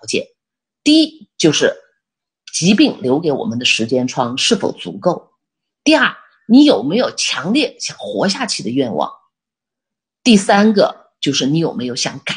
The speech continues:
变的意愿。所以刚才两位老师都讲了，人的本自具足，这个本自具足说的是什么？就是人的自愈力。但是怎么来调度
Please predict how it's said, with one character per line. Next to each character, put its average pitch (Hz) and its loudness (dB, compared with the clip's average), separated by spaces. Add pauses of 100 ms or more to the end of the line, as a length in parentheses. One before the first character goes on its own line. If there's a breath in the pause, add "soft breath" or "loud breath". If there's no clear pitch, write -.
(120)
变 160 -6
的 - -10
意 98 -14
愿。 - -10 (1600)
所 185 2
以 170 6
刚 180 0
才 151 2
两 113 -4
位 135 -2
老 139 -2
师 - -12
都 131 -8
讲 - -10
了， 104 -6
人 123 -2
的 165 -6
本 - -4
自 185 -10
具 180 -4
足， - -10 (260 soft breath)
这 294 4
个 247 6
本 120 -2
自 214 -2
具 208 2
足 - -8 (1200)
说 180 4
的 170 -2
是 151 -2
什 - -4
么？ - -6 (100)
就 127 0
是 110 -4
人 101 0
的 143 -2
自 147 -4
愈 120 -6
力。 117 -4 (180 loud breath)
但 349 2
是 339 0
怎 - -6
么 160 0
来 220 0
调 143 0
度 92 -6